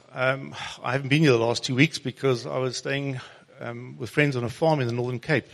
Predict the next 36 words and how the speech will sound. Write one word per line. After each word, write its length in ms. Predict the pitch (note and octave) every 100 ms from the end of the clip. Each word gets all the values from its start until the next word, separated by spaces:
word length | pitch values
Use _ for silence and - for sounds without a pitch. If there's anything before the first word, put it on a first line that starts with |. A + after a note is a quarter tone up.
| -
lovely 260 | A#2+ C3 C#3
Christian 380 | - C3+ - B2+
folk. 360 | C3+ C3 - _ _ _ _ _ _ _ _ - - - - - -
I 60 |
went 140 | A#2 D#3
to 60 |
my 100 | D#3+
G 180 | C#3+ D3+
P 140 | D#3+ D#3
on 80 |
the 80 | C3
Thursday 340 | - D#3 C#3+ C3+
before 320 | A#2 - C#3
I 40 |
flew 120 | C#3
to 80 | C3
Kimberley 400 | - F#3+ E3+ B2+
and 100 | A#2
I 100 | A2+
said, 280 | G#2+ C3+ B2+ A2+ - _ _
"Please, 460 | - F3 B2 B2+ -
can 200 | C3+ C3
you 80 |
just 440 | B2+ E3 - - -
prescribe 540 | E3+ - - D3+ C#3+
something 580 | - F3+ F#3+ - A#2+ A2
so 160 | - C3
that 60 |
I 40 | B2
can 180 | D#3
at 160 | C#3 B2
least 280 | C3+ D#3+ F3
enjoy 340 | D3 - C3
my 160 | C3 B2
time 360 | - C3 A#2+
up 100 | A#2